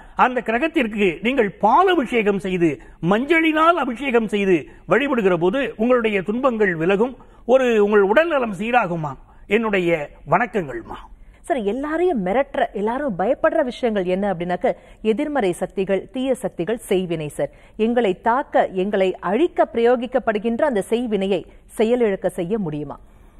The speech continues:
Speaker 1: "காக்க காக்க கனகவேல் காக்க" என்ற அந்த சஷ்டி கவசத்துடைய வரிகள் தான் எனக்கு ஞாபகம் வருகிறது.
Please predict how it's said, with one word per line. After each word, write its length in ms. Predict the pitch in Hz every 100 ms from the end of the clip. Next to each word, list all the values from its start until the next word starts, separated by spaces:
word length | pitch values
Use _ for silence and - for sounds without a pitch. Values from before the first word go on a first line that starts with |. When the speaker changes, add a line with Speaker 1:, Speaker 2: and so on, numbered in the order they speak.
| - - - - - -
Speaker 1:
"காக்க 460 | 175 190 - 196 185
காக்க 460 | 190 190 - 180 -
கனகவேல் 720 | 165 190 196 214 220 233 208
காக்க" 500 | 196 185 190 175 151
என்ற 640 | - 175 175 170 147 117 120
அந்த 180 | 156 143 180
சஷ்டி 300 | 165 302 220
கவசத்துடைய 600 | 202 175 160 165 151 135
வரிகள் 400 | 151 175 185 175
தான் 200 | 190 196
எனக்கு 300 | 151 135 131
ஞாபகம் 340 | 139 143 135
வருகிறது. 460 | 120 113 110 120